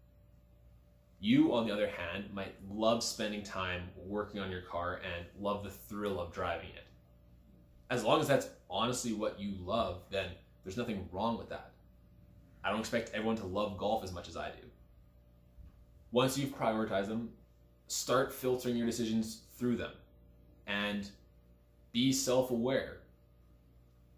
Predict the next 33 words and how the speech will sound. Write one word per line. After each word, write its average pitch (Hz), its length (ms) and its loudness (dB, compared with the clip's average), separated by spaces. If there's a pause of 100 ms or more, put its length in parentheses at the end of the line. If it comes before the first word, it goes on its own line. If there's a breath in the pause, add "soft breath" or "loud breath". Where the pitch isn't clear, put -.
(100)
Check - 360 0 (280)
up 131 380 -2
on 101 220 0
it 101 100 -2
every 104 220 0
once 104 220 -4
in 110 60 -4
a - 20 -2
while 110 120 0
and 101 240 -2 (340)
be 123 140 2
critical 139 560 2
of 110 200 2 (140)
whether 117 320 2
or 123 40 2
not 104 480 -2
your 104 180 -6
decisions 110 520 -2
are 101 180 0
lining 101 360 -2
up 92 180 -6 (140)
with 90 220 -10
your 92 100 -8
value 117 280 2
structure. - 440 -8 (1700)
If 117 320 0
they're 107 140 -2
not, 110 460 0 (140)
then 104 300 0
maybe 104 260 0
it's 101 300 -6
time 92 380 -2
to 90 340 -6